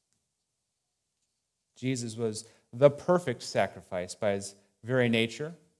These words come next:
by his timeliness or timelessness, that he was the eternal Son of God, that he could take upon ourselves,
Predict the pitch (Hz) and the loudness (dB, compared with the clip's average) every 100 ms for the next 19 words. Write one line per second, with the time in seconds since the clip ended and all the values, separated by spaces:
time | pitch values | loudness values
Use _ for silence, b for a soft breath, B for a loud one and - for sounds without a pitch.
0 | _ _ _ _ _ _ _ _ - 107 | _ _ _ _ _ _ _ _ 2 2
1 | 101 - - 143 147 151 156 165 170 - | 2 -6 0 2 2 0 -4 -6 -8 -10
2 | 113 - 156 147 151 165 - 170 185 - | -16 0 2 4 0 -4 -6 -8 -8 -2
3 | 135 127 127 120 123 113 117 - 147 143 | -2 -2 -6 -6 -6 -6 -6 -4 -2 -2
4 | 139 - 143 131 110 120 135 131 120 - | -4 -4 -2 -2 -2 4 8 8 4 0
5 | 165 151 120 208 240 135 - 139 131 156 | -4 -6 -4 -2 -2 -6 -2 0 4 4
6 | 170 - 202 147 123 147 | 4 4 6 8 4 2